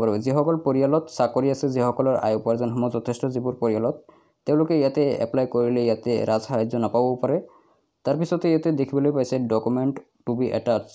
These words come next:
ইয়াতে কি কি ডকুমেণ্ট আপোনালোকে গাঁঠিব লাগিব, গাঁঠি দিব লাগিব, বেংক পাছবুক ফ্ৰণ্ট পেজ, ইয়াতে আপোনালোকৰ বেংকৰ একাউণ্টৰ প্ৰথম পেজটো, আ, ফটো শ্বুট কৰিব। তাৰপিছত ইয়াতে য়েছ ন দুটা অপশ্যন আছে, য়েছ ন মাৰি দিব। তাৰপিছত প্ৰাধান্য সমৰ্থন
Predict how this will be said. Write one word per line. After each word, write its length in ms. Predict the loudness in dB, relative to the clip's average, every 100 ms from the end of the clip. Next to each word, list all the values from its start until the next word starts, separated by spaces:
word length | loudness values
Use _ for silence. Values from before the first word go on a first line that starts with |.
| -8
ইয়াতে 240 | -4 -2 -2
কি 180 | -2 -2
কি 120 | 0
ডকুমেণ্ট 400 | 0 0 0 0
আপোনালোকে 360 | -2 -2 -2 0
গাঁঠিব 340 | 0 -2 -2 0
লাগিব, 260 | 0 0 -2 -4 -4
গাঁঠি 200 | -2 -2
দিব 160 | 0 0
লাগিব, 240 | -2 -2 -4 -6 _ _ _ _ -6
বেংক 300 | 0 0 0 0
পাছবুক 440 | 0 2 -2 -2 -4
ফ্ৰণ্ট 280 | -2 -2 0
পেজ, 220 | 0 -2 -2 -18 -8
ইয়াতে 200 | -4 -2
আপোনালোকৰ 380 | -2 -2 0 -2
বেংকৰ 340 | 0 -2 0 0
একাউণ্টৰ 360 | 0 -2 -2
প্ৰথম 320 | -2 -2 -2 -2
পেজটো, 300 | -4 -2 -2
আ, 360 | 0 -2 -8 -6
ফটো 240 | -4 -4
শ্বুট 200 | -4 -4
কৰিব। 220 | -2 0 0 0 -6 _ 0
তাৰপিছত 320 | 2 2 -2
ইয়াতে 200 | 0 -2 0
য়েছ 200 | 0 2
ন 100 | 0
দুটা 220 | 2 2 0
অপশ্যন 240 | 0 -2
আছে, 160 | -2 0
য়েছ 220 | 0 0 0
ন 80 | 0
মাৰি 220 | 0 0
দিব। 140 | 0 -2 -4 -18 -20 -20 -20 _ _ 0
তাৰপিছত 300 | 0 0 -6 -2
প্ৰাধান্য 420 | -2 2 2 2 2 0
সমৰ্থন 440 | 0 0 0 -2